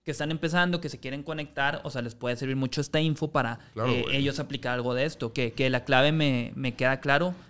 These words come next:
Speaker 1: Está en enviar un putazo de mails.
Speaker 2: Sí,
Speaker 1: <laughs>
Speaker 2: güey.
Speaker 1: Que es lo que te funcionó a ti.
Speaker 2: Es lo único que quiero dejar dicho en, en este podcast. Es pa cualquier chavito que lo escuche que quiera
Speaker 1: Sí,
Speaker 2: hacer algo
Speaker 1: de
Speaker 2: en
Speaker 1: hecho,
Speaker 2: la
Speaker 1: con
Speaker 2: música.
Speaker 1: eso quiero cerrar. O sea, ¿cuál es tu
Speaker 2: Sí, sí,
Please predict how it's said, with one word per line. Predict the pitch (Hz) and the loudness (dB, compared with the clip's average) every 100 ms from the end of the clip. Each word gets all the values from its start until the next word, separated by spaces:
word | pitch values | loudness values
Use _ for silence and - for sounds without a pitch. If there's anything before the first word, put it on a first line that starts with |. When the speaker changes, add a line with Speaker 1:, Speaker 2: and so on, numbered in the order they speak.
| _ - | _ -12
Speaker 1:
Está | 127 - 123 131 | -6 0 2 4
en | 143 | 4
enviar | 139 131 | 4 4
un | 143 | 2
putazo | 139 139 135 - | 0 2 2 2
de | 139 | 0
mails. | 131 123 120 - - 170 | 0 -2 -4 -8 -8 4
Speaker 2:
Sí, | 170 208 | 8 10
Speaker 1:
<laughs> | 170 | 10
Speaker 2:
güey. | 180 196 | 10 10
Speaker 1:
Que | 160 | 10
es | 151 | 6
lo | 175 | 6
que | |
te | 185 175 | 4 4
funcionó | 175 147 139 | 4 4 4
a | 151 | 2
ti. | - | 2
Speaker 2:
Es | 139 147 147 | 0 2 6
lo | 170 | 8
único | 175 180 175 | 8 8 6
que | 131 | 4
quiero | 110 147 151 139 110 113 | 4 4 6 4 2 0
dejar | 113 123 127 | 0 2 0
dicho | 127 117 131 | 0 0 0
en, | 113 85 | 0 -2
en | 107 | -2
este | 110 120 | -2 -4
podcast. | - 113 - 120 117 | -2 -4 0 0 -2
Es | - | -2
pa | 113 95 71 - 143 - | -2 0 -4 -6 -6 -4
cualquier | 110 127 113 | -2 -2 0
chavito | 120 117 113 | 0 0 -4
que | 104 | -6
lo | 90 | -8
escuche | - 107 117 | -8 -6 -6
que | 107 80 73 73 - - | -4 -6 -6 -10 -14 -8
quiera | 127 120 | -2 2
Speaker 1:
Sí, | 143 | 4
Speaker 2:
hacer | 131 | 4
algo | 131 139 | 4 4
Speaker 1:
de | 139 | 4
Speaker 2:
en | |
Speaker 1:
hecho, | 139 | 4
Speaker 2:
la | 143 | 4
Speaker 1:
con | 160 | 4
Speaker 2:
música. | 156 | 4
Speaker 1:
eso | 160 | 4
quiero | 180 196 | 6 4
cerrar. | 185 160 151 | 4 6 6
O | 123 | 4
sea, | 127 - | 0 0
¿cuál | 151 | 2
es | 165 - | 0 0
tu | |
Speaker 2:
Sí, | |
sí, | - | 2